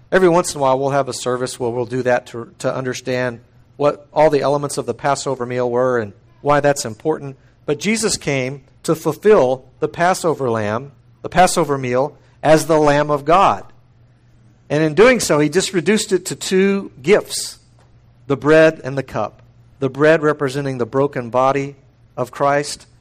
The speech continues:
and the blood representing his body that was, his, his blood that was spilled on the cross. So when we celebrate the Lord's Supper, and we're going to celebrate the Lord's Supper today, as you can see,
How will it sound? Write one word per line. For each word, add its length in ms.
and 100
the 80
blood 380
representing 720
his 120
body 420
that 220
was, 420
his, 160
his 180
blood 300
that 100
was 140
spilled 420
on 120
the 60
cross. 580
So 180
when 180
we 80
celebrate 480
the 100
Lord's 240
Supper, 300
and 80
we're 120
going 240
to 260
celebrate 480
the 80
Lord's 300
Supper 300
today, 300
as 140
you 80
can 140
see, 380